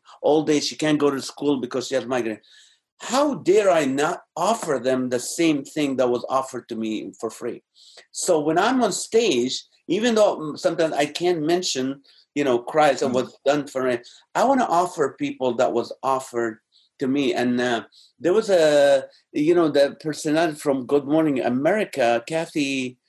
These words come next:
Speaker 1: Kathy Gi-, Gifford.
Speaker 2: Kathy Lee Gifford, right.
Speaker 1: Kathy Lee Gifford, she said, uh, "We have the cure for the malignancy of the heart. We do have the cure of the malignancy of the heart, and it was given to us for free."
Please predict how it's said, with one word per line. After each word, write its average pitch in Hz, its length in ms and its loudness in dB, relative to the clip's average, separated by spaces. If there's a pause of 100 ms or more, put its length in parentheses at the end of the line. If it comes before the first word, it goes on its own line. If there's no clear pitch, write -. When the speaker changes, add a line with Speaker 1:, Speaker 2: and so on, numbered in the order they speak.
(340)
Speaker 1:
Kathy 160 480 0
Gi-, 143 400 -4
Gifford. 156 340 0
Speaker 2:
Kathy 131 240 0
Lee 120 200 -2
Gifford, 107 360 -2
right. 92 300 -2 (100)
Speaker 1:
Kathy 175 220 2
Lee 180 160 2
Gifford, 180 360 0
she 156 140 -4
said, 151 400 0
uh, 131 280 2 (260)
"We 175 420 -2
have 156 600 2
the 120 260 -4
cure 156 640 0 (360)
for 147 120 0
the 147 120 2
malignancy 147 840 -2
of 107 160 -6
the 113 100 -6
heart. 101 260 -12 (1200)
We 135 100 -2
do 160 160 4
have 185 180 2
the 160 60 2 (120)
cure 143 200 2
of 123 140 0
the 123 80 -2
malignancy 123 720 -2
of 113 200 -4
the 110 80 -2
heart, - 300 -6 (240)
and 135 100 -2
it 143 60 0
was 143 180 2
given 165 280 -2
to 165 100 -2
us - 160 -4
for 104 140 -12
free." 98 360 -10